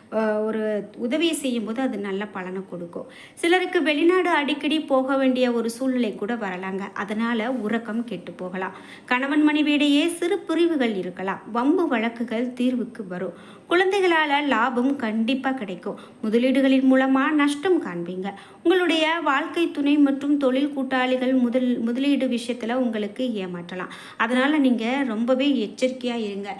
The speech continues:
யாரையுமே உடனுக்குடன் நம்பி நீங்க எந்த விஷயத்திலையும் ஏமாறாம இருக்கிறது நல்லது. வம்பு வழக்கு இவை எல்லாமே இருக்கு அப்படின்னா, அது கண்டிப்பா ஒரு தீர்வுக்கு வரக்கூடிய காலகட்டமா இருக்கலாம்.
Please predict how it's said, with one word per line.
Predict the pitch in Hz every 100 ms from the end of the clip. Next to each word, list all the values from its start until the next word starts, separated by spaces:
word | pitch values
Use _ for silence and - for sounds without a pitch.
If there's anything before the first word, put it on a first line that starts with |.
| - -
யாரையுமே | - 202 220 262 277 277 277
உடனுக்குடன் | 262 247 262 262 269 311
நம்பி | 302 254 254
நீங்க | 285 262 240
எந்த | 233 240 320
விஷயத்திலையும் | 320 277 247 233 220 240 269 208
ஏமாறாம | 202 226 254 269 277 285
இருக்கிறது | 214 196 196 180 233
நல்லது. | 208 175 180 175 - - - -
வம்பு | 247 285 294
வழக்கு | 277 247 254 254 269
இவை | 233 220
எல்லாமே | 214 208 247 247 254
இருக்கு | 220 220 247
அப்படின்னா, | 220 202 196 196 214 208 - -
அது | 208 226
கண்டிப்பா | 226 220 262 330 339 311
ஒரு | 269 220
தீர்வுக்கு | - 285 349 311 262
வரக்கூடிய | 226 196 190 196 196 190
காலகட்டமா | 175 180 175 165 185 240 240
இருக்கலாம். | 185 - 190